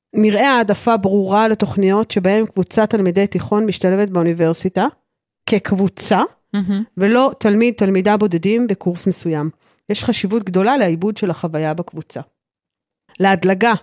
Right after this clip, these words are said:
Speaker 1: יש ערך חברתי ומנהיגותי ולא רק אינטלקטואלי,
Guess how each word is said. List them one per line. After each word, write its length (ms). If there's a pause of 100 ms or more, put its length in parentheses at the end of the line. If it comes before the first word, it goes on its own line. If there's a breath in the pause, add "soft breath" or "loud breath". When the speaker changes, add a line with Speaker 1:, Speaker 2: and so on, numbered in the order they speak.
(420 soft breath)
Speaker 1:
יש 180
ערך 280
חברתי 560
ומנהיגותי 720
ולא 300
רק 260
אינטלקטואלי, 760